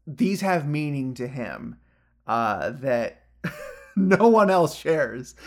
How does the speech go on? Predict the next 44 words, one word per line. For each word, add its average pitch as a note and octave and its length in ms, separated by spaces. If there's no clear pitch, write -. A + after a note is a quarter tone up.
And D#3+ 440
so F#3 160
we D#3+ 120
hear, E3 240
like, E3 180
you D3 160
know, C3 60
three F3+ 240
or C#4+ 80
four G3+ 240
songs C#3 520
that A2+ 180
kind C#3 240
of, B2 80
like, D3 220
go C3+ 260
through C3 300
as A#2+ 160
motifs A#2+ 580
throughout G2 320
this F#2 160
entire F#2 420
movie. A#2+ 440
I, E3 280
I E3 140
like D#3+ 340
how E3 240
it D#3+ 60
all D#3 180
comes D3 360
together. C#3+ 640
I C#3+ 100
think, C#3+ 400
you C#3 160
know, G#2 300
this D3+ 280
is D3 140
probably, C#3+ 640
of C#3+ 240
the C#3+ 80
three, C#3 280
like, B2+ 160
the B2 80
strongest, B2+ 1200